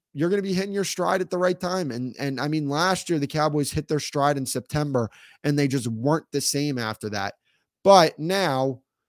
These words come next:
uh, I don't think that's gonna be the case. Like, I really think you're gonna hit your stride in that October, November range and then carry that into, uh, what can hopefully be a postseason run for you. No doubt about it. Okay, one bit of news that came out today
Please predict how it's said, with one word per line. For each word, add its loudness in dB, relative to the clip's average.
uh, 2
I 4
don't 2
think -2
that's 0
gonna -2
be 2
the 0
case. -2
Like, -4
I 4
really 2
think -4
you're -2
gonna -2
hit -2
your -4
stride -2
in -6
that -4
October, -4
November -4
range -6
and -8
then -6
carry -2
that -2
into, -6
uh, -2
what 0
can -4
hopefully -4
be -2
a -4
postseason -4
run -4
for -12
you. -6
No -2
doubt 0
about -4
it. -6
Okay, 6
one 2
bit 4
of 2
news -2
that 0
came -4
out -2
today -4